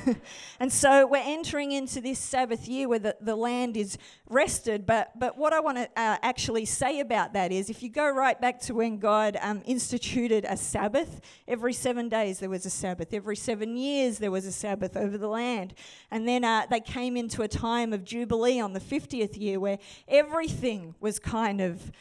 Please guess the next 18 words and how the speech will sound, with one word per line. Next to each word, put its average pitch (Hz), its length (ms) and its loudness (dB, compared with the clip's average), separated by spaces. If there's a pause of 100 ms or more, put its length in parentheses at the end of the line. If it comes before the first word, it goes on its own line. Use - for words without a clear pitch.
(160)
uh, 214 140 2
given 226 440 2
back 208 380 2
and 202 120 0
restored 220 680 6
and 190 160 -4
rested. 214 400 -2
Next 226 340 -4
year's 226 240 -4
one 208 140 -10
of 202 80 -8
those, 185 400 -6
uh, 180 200 -4 (540)
Jubilee 196 400 -8
years, 208 420 -8
by 185 200 -8
the 170 100 -8
way. 180 180 -8